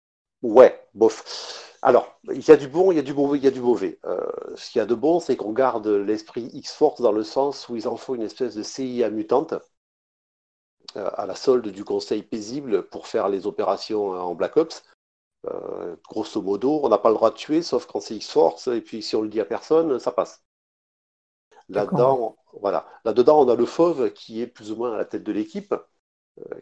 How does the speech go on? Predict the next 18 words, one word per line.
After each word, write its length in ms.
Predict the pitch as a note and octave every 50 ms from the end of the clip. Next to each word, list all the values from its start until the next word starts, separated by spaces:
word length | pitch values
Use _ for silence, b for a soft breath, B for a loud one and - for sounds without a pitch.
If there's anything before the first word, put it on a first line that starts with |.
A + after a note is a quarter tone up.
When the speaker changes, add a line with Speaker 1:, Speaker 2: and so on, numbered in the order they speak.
| - _
Speaker 1:
qui, 480 | - - - B2 A#2 A#2 A#2 A#2 A#2 A#2
lui, 240 | A2 A2+ C#3 D#3 C#3+
n'hésite 360 | B2 A#2 G#2+ G#2 A2+ - _ -
pas 240 | C#3+ C#3+ C#3+ - -
à 80 | - -
prendre 420 | - - - A#2 A#2 A2+ G#2+ G#2
des 100 | G2 G#2
décisions, 580 | G2+ G#2+ - - - G#2 G2+ A2 G#2 G#2 G2+ F#2
euh, 460 | F2+ F2+ F2+ F2 F2 F2 F2 F#2+ G2
dures 420 | G2 F#2 F#2+ A#2 C3+ C3+ A#2 G2+
et 100 | F2+ F2+
graves, 340 | E2+ - C#3 F3+ G3+ - -
donc 280 | - - F2+ E2+ - - -
carrément 340 | A2+ F2+ F#2+ F2+ G#2 G#2+
à 60 | G2 -
tuer 160 | - - F#2
des 100 | F2 G2+
gens. 220 | A#2 D#3+ F3+ b